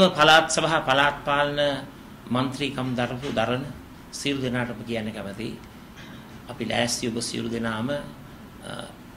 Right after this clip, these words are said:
ටම විවෘත ආරාධනාවක් කරලා සම්බන්ධ නොවුණු සියලු දෙනාට, අ, සමගි ජන බලවේගයත් සමග අත්වැල් බැඳගෙන, අ, ඉදිරි මැතිවරණ ක්‍රියාවලියන් ඉතාමත්ම ජව සම්පන්නව, කැපකිරීම කරලා, ශක්ති සම්පන්නව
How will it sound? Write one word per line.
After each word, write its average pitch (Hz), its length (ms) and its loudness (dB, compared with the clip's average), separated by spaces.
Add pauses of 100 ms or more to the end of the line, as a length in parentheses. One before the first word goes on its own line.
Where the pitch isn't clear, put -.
(140)
ටම 127 280 -4
විවෘත 127 340 -2
ආරාධනාවක් 120 800 2
කරලා 104 320 -8 (360)
සම්බන්ධ 151 600 0
නොවුණු 190 360 6
සියලු 120 260 2
දෙනාට, 107 360 -2
අ, 165 100 -6 (880)
සමගි 139 380 0
ජන 123 220 0
බලවේගයත් 104 540 -2
සමග 107 280 -8 (520)
අත්වැල් 135 400 2
බැඳගෙන, 104 400 -6
අ, - 40 -12 (680)
ඉදිරි 165 400 2
මැතිවරණ 143 440 0
ක්‍රියාවලියන් 123 680 -2 (160)
ඉතාමත්ම 139 600 -2
ජව 127 300 4
සම්පන්නව, 110 600 0 (560)
කැපකිරීම 170 540 4
කරලා, 110 320 -6
ශක්ති - 380 -4
සම්පන්නව 110 580 -2